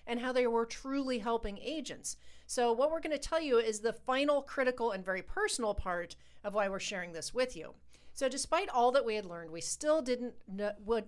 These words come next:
didn't want to talk about E X P on our show, this podcast, to all of you, even though we knew it was a stellar deal for agents, again, after doing a lot of research. Even though we were convinced that all of you would massively benefit,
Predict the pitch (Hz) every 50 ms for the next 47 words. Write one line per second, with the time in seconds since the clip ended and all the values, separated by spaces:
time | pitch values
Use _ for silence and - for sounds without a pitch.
0 | - - 277 269 285 277 - 196 190 214 254 247 - 220 208 - - - 240 254
1 | 254 - 202 208 190 180 175 175 - - - 190 180 175 170 160 160 - - -
2 | 208 190 208 240 226 185 - - - 170 160 151 - - 147 151 202 - - -
3 | 202 - 175 170 180 170 143 160 165 180 226 226 - - - - - - - 277
4 | 262 285 294 277 269 254 254 240 233 220 214 214 226 247 277 285 262 254 240 -
5 | 220 220 220 208 208 233 - - - - - 202 196 214 220 226 220 190 202 220
6 | 226 220 196 - 202 170 - 190 214 226 196 175 147 - - - - - - -
7 | 185 196 190 214 208 - - - 185 190 190 - 202 185 202 202 196 185 185 175
8 | 170 170 175 170 196 254 254 - - 170 - - - - - - - - - -
9 | - - 294 320 381 370 370 349 330 302 277 262 254 - - 247 226 202 226 226
10 | 233 - - 214 196 185 185 196 202 185 185 - 208 247 247 240 196 185 196 185
11 | 170 170 170 170 170 180 - 208 185 208 226 220 277 294 349 359 - - 202 -
12 | -